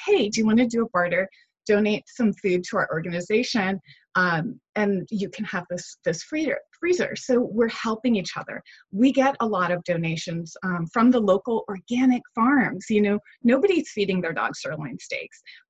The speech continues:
but the most nutrient dense, rich, biodiverse foods are in those organ meats and the offcuts. And we, even if it's some freezer burn, but we get all of those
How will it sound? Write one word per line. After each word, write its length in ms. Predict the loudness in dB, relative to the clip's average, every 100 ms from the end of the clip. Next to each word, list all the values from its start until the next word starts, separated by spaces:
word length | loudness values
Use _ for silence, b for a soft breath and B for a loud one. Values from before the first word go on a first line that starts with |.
| -4
but 280 | 0 0 -2 -4
the 100 | 0
most 400 | 0 0 -2 0
nutrient 640 | 4 6 6 4 0 0 -2
dense, 360 | -4 -4 -10 -16 -10
rich, 520 | 0 0 0 -6 -14 -16 _ _
biodiverse 640 | 0 0 0 -2 -2 -6 -10 -4
foods 440 | 0 2 2 -2 b b -6
are 100 | -2
in 180 | 0 0
those 220 | -2 -6 -4
organ 400 | -2 0 -2 -2
meats 300 | -6 -8 -4
and 100 | -4
the 80 | -4
offcuts. 520 | -4 -4 -4 -8 -8 -10 b b _
And 220 | 0 0
we, 220 | 0 -2 -2
even 220 | 2 2
if 80 | 0
it's 200 | -4 -6
some 160 | -2 -2
freezer 360 | -2 -4 -4
burn, 260 | -6 -10 -6
but 120 | -2
we 80 | 0
get 180 | 0 0 0
all 220 | 0 -2
of 140 | -2
those 400 | 0 0 0 -4